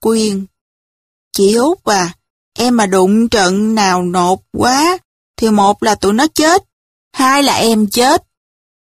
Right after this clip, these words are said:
Quyên tin là thằng bé nói thật. Nhìn cái trán dồ, và nhất là nhìn đôi mắt rưng rưng của nó,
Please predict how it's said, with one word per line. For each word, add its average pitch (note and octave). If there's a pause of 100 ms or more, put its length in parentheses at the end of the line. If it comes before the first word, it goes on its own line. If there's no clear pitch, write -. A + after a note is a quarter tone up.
(340)
Quyên A#3+
tin B3
là G#3
thằng F3+
bé G#3+
nói D4
thật. F3 (840)
Nhìn G3+
cái C4
trán C4+ (140)
dồ, F3+ (380)
và G3
nhất A#3+
là B3+
nhìn F#3
đôi A3
mắt A#3+
rưng A3+
rưng G#3+
của G3
nó, A#3+